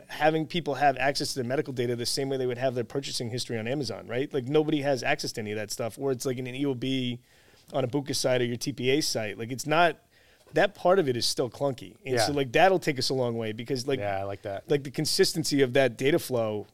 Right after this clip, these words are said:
Speaker 1: is going to improve.
Speaker 2: Yep.
Speaker 1: And
Speaker 2: Yep.
Speaker 1: so as, like, that infrastructure improves, that improves. And then, like, that allows doctors to, to issue care differently because,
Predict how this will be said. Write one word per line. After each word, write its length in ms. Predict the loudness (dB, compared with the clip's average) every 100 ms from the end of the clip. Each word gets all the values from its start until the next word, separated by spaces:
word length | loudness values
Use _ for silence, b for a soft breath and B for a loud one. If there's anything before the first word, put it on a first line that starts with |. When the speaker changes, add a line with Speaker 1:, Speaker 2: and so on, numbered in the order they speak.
| _ _
Speaker 1:
is 160 | -4 0
going 240 | 4 4 2
to 120 | -4
improve. 520 | -4 -4 -6 -10 -10
Speaker 2:
Yep. 180 | 0 0 -2 _ -8
Speaker 1:
And 100 | -2
Speaker 2:
Yep. 60 | 2
Speaker 1:
so 120 | 4
as, 100 | 4
like, 140 | 2 4
that 180 | 4
infrastructure 480 | 4 0 -2 -2 -2
improves, 380 | -4 -2 -2 0
that 180 | 0 0
improves. 360 | -2 -6 -6
And 80 | -6
then, 120 | -4
like, 140 | -4 0
that 280 | 2 2 -2 b b b 0
allows 300 | 2 2 2
doctors 400 | 0 2 -2 -2
to, 280 | 0 -2 -4 -4
to 260 | -4 -2
issue 220 | -4 -4
care 240 | -4 -2 -2
differently 300 | -2 -6 -10
because, 380 | -8 -6 -6